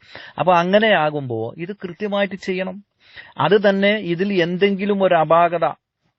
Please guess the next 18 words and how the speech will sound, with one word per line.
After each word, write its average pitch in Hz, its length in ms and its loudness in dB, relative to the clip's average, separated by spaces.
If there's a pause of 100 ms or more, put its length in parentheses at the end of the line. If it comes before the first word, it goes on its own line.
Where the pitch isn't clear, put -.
(140)
വന്നിട്ടുണ്ടെങ്കിൽ 170 840 0 (140)
അതിനനുസരിച്ചുള്ള 175 720 -4
പ്രൊട്ടക്ഷനും 190 800 0
ഇതിൽ 185 180 0
കോടതികളും 175 720 -2
അതുപോലെ 170 380 -2
തന്നെ 175 120 -4
നിയമവും 170 480 -2
പ്രൊവൈഡ് 160 380 0
ചെയ്യുന്നുണ്ട്. 170 360 -4 (600)
ഇത് 143 140 -2
ഒരു 180 240 2
ക-, 170 100 2
മദ്യമാണെങ്കിൽ 175 1000 0
നമുക്ക് 160 520 -2
രുചിച്ചോ 147 420 -2
മണത്തോ 156 400 0
നോക്കാം. 127 320 -6